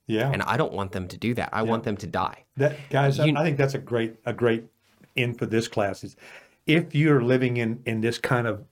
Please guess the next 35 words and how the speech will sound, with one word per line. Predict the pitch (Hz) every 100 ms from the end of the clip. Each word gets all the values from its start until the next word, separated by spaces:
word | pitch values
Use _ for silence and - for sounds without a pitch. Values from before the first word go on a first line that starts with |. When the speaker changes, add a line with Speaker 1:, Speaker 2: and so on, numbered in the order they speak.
| _
Speaker 1:
debauchery | 110 110 120 95 - 113
lifestyle, | 104 98 107 - 107 104 - _ - -
if | 139
you're | 185
living | 160 156 143
in | 135
a | 120
sinful | - 131 123
lifestyle, | 113 110 120 107
God | 101 165 180
will | 127
forgive | 139 101 113 139
you. | - _ _ -
Speaker 2:
Absolutely. | 131 - - -
Speaker 1:
He, | 233 160 -
he, | 214
d-, | 185 -
he | 185
has | - -
always | 196 262 285 156
done | - 123 107
that. | - - _ _ _ _
He | 262
forgave | 254 208 170 196
Rahab. | 170 240 185 - _ _ _
He | 233
forgave | 233 165 202 254
the | 190
Ninevites | 185 269 156 131 -
because | 143 165 139 - -
after | 175 247 240 170
that | 139 151 156
fish | - 262 202 -
swallows | - 151 185 180 156
up | 185